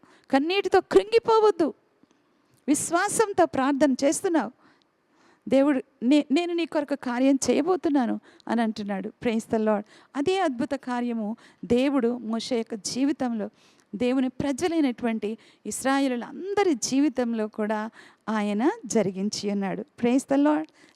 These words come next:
హల్లెలూయా. కప్-, మరి ఈ యొక్క సమయంలో కూడా తప్పకుండా ఆ దేవుడు మీ అందరి పక్షంగా, మన పక్షంగా ఆయన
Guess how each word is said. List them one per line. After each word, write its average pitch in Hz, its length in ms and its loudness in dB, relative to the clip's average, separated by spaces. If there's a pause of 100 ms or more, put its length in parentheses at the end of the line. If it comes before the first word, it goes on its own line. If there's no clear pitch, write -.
హల్లెలూయా. 311 720 4 (360)
కప్-, - 400 -4
మరి 285 220 4
ఈ 294 260 4
యొక్క 381 180 2
సమయంలో 381 640 0
కూడా 220 160 -2
తప్పకుండా 370 1080 -2 (300)
ఆ 233 100 0
దేవుడు 220 540 -2 (300)
మీ 220 120 -2
అందరి 370 380 2
పక్షంగా, 220 680 -6
మన 240 240 2
పక్షంగా 233 680 -2 (360)
ఆయన 214 400 -2